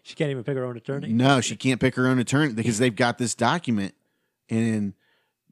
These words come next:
Speaker 2: the guy's like, "Well, you know, I'm representing Miss Spears right now, and I'd like to see that document." He goes, "You're not allowed to see it."
Speaker 1: Ah.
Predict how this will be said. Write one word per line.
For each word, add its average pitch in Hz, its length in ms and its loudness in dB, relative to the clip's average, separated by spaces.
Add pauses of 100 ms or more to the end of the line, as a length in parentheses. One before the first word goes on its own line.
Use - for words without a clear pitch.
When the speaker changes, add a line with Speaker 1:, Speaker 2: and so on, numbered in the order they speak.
(140)
Speaker 2:
the 110 120 -2
guy's 123 300 4
like, 107 180 -4
"Well, 127 200 2
you 127 100 2
know, 127 100 4
I'm 135 180 2
representing 120 500 0
Miss 110 140 -2
Spears 110 340 -2
right 98 160 -2
now, 95 420 -4
and 98 120 -4
I'd 110 160 -2
like 110 160 -6
to - 80 -14
see 117 160 -4
that 92 180 -6
document." 98 460 -4
He 95 60 -8
goes, 92 200 -10
"You're 104 140 -4
not 95 140 -4
allowed 92 200 -10
to - 60 -14
see 90 160 -8
it." - 120 -16 (100)
Speaker 1:
Ah. 254 220 -6